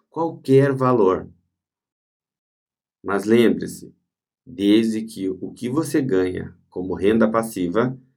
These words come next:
seja o valor suficiente para cobrir todas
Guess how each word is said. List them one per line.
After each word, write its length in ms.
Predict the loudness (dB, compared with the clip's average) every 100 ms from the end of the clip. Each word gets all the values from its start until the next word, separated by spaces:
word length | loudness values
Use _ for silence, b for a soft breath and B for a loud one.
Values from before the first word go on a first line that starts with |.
| _ _ _
seja 380 | -4 4 6 6
o 20 |
valor 320 | 2 2 2 -2
suficiente 920 | -2 -2 -2 -4 0 2 0 -4 -14 -8
para 180 | -4 0
cobrir 400 | 0 4 4 2 -2
todas 520 | 0 2 2 -2 -4